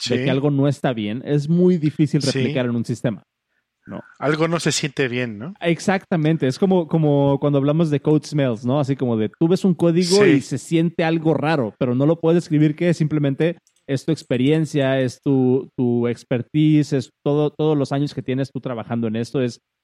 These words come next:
Speaker 1: e-, e-, es, es ese factor diciéndote, "Mm, hay algo mal aquí". Y eso es muy difícil replicarlo, eso es muy difícil automatizarlo. Es, es también, por ejemplo,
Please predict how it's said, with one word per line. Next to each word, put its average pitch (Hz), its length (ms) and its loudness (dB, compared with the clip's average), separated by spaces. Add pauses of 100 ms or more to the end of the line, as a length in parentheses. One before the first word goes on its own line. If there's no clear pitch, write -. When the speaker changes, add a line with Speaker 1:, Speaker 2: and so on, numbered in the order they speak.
Speaker 1:
e-, - 160 -10
e-, 139 200 -10
es, 135 220 -4
es 143 180 -4
ese 139 140 2
factor 127 300 -2
diciéndote, 127 540 -2
"Mm, 175 240 -4 (180)
hay 147 160 0
algo 156 220 2
mal 143 220 -2
aquí". 135 280 -2 (1000)
Y 185 120 0
eso 247 220 2
es 226 80 2
muy 220 140 4
difícil 208 340 0
replicarlo, 170 580 -2
eso 160 140 -2
es 165 60 -2
muy 170 100 2
difícil 165 380 -2
automatizarlo. 151 760 -2
Es, 151 220 0
es 175 160 -4
también, 170 260 -2
por 165 140 -6
ejemplo, 151 440 0